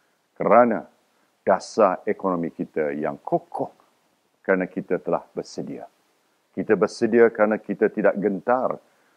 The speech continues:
daripada memperkenalkan dasar yang mengundang polemik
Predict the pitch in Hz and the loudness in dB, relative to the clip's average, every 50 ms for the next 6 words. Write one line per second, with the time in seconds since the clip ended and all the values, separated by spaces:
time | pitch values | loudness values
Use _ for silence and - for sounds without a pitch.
0 | _ _ _ - 95 98 101 98 - 101 98 92 101 98 95 98 92 - 98 - | _ _ _ 0 0 0 2 2 2 2 4 4 2 0 0 -2 -2 -4 -6 -4
1 | - 104 95 98 104 101 98 - 101 98 85 73 85 90 - - - - 95 80 | -4 -2 0 2 2 2 0 0 -4 -4 -2 0 -2 -2 -2 -2 -4 -2 0 0
2 | 76 73 - _ _ _ _ _ _ _ _ _ _ - 95 110 107 101 107 110 | 0 -2 -6 _ _ _ _ _ _ _ _ _ _ -2 0 0 2 2 0 0
3 | 110 120 139 143 135 139 131 123 107 - - - 131 139 143 151 143 143 120 | 0 0 0 2 2 2 2 0 -2 -8 -8 -6 -4 -4 -4 -4 -4 -4 -4